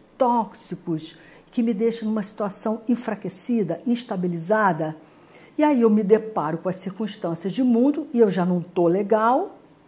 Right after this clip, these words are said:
o negócio fecha, um, fecha um cenário muito negativo. Ou, ao contrário, eu posso, ah, me deparar com circunstâncias adversas e me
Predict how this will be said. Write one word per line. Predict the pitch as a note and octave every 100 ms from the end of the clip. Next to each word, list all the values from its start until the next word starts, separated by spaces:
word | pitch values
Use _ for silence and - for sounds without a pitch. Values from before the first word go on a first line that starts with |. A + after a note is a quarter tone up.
| _ _ _
o | -
negócio | G3 D#3+ E3 D#3+ -
fecha, | - - - F3 E3+ - G3+ - - - - - _ -
um, | G#3 G3+ G#3
fecha | - - F#3 F#3 F#3
um | F3+
cenário | F3+ - G#3+ F#3+ F3 E3+ E3+ D#3
muito | D#3+ F3+ F#3
negativo. | F3 D#3 - G#3 E3 C3 C3+ - - - - - - - -
Ou, | C4 A3 -
ao | G3
contrário, | F#3 D#3+ D#3+ A3 G#3 E3 D#3 D#3 - _ _ -
eu | G3+
posso, | F#3+ - G#3 F#3 F3+ - - E3+ E3+ - -
ah, | F#3+ F#3
me | G#3
deparar | G3+ A3 F3 D#3 F3+ C#4 D4
com | A3
circunstâncias | - G3+ G3+ E3+ - E3+ D#3+ E3 F3+
adversas | F3+ D#3+ C#3+ G3+ A#3+ - - D3 - - - _ _ _ -
e | C4+
me | B3+ B3 A#3+ B3